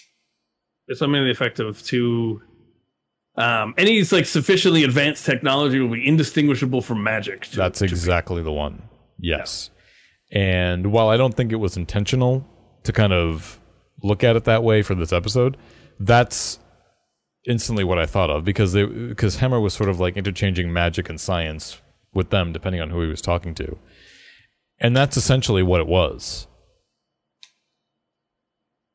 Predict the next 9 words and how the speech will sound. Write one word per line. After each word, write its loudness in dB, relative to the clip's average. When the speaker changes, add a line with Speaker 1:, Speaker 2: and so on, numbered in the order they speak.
Speaker 1:
Yeah. -2
And 2
it 4
was 6
neat, 2
too, 4
when 2
they 2
kept, -2